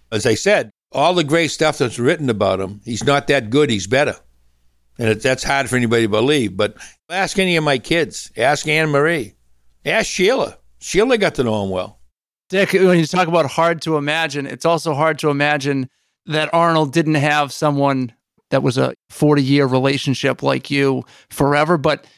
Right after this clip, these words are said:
Speaker 2: you didn't know him at the time that you went down. And tell us a little bit about that story. I'm sure folks love to hear that.
Speaker 1: When I was at Paine Webber, the C E O, his fellow's name was Don Marin.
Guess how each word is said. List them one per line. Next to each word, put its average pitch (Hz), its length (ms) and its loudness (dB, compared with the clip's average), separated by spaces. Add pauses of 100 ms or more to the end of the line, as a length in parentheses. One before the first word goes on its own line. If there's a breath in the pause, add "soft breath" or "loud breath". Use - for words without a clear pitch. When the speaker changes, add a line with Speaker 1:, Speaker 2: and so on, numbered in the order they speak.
(180 soft breath)
Speaker 2:
you 165 160 2
didn't 196 240 2
know 214 180 4
him 170 180 2
at 135 80 -2
the 135 80 -2
time 139 360 -2
that 131 100 -6
you 147 140 -2
went 143 160 0
down. 143 400 0
And 135 360 -4 (520)
tell 285 140 -2
us - 120 -4
a 277 40 -4
little 262 120 2
bit 226 80 2
about 202 160 0
that 165 140 0
story. 139 240 0
I'm 131 80 -4
sure 165 180 0
folks 147 280 -2
love 139 340 0
to 135 80 -8
hear 120 200 -8
that. - 200 -16 (420)
Speaker 1:
When 131 180 2
I 160 160 2
was 160 240 2
at 143 200 2 (280)
Paine 131 280 -2
Webber, 110 360 0 (320)
the 101 140 0
C 123 380 0
E 123 40 4
O, 110 220 4
his 98 140 0
fellow's 113 340 0
name 110 180 0
was 95 140 -2
Don 113 400 0
Marin. 101 500 0